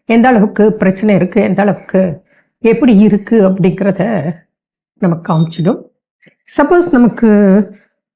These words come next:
லிவர் ப்ராப்ளம் இருக்கு அப்படின்னா, அதுல வந்து இப்ப பாத்தீங்கன்னா,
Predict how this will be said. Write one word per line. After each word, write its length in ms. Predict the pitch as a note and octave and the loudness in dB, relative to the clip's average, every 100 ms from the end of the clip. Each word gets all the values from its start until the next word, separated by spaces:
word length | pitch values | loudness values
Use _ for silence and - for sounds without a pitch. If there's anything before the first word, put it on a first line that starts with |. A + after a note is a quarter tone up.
| _ | _
லிவர் 300 | A3+ A#3+ C4 | 0 2 0
ப்ராப்ளம் 460 | B3 G3 G#3+ E3 D#3+ | 0 -2 0 -2 -2
இருக்கு 800 | G3 G#3+ G#3+ - F#3 F#3 F#3 - _ _ | 0 2 0 0 2 2 0 -6 _ _
அப்படின்னா, 520 | G3+ F3 F3+ A3+ C3 - - _ _ | -2 0 2 0 -2 -6 -14 _ _
அதுல 320 | - A3+ B3 | -4 0 2
வந்து 200 | C4 G#3 | 2 2
இப்ப 160 | B3 B3+ | 2 0
பாத்தீங்கன்னா, 680 | B3 A#3 - A#3 C4 B3 D3 | -2 -2 -2 -2 -2 -2 -4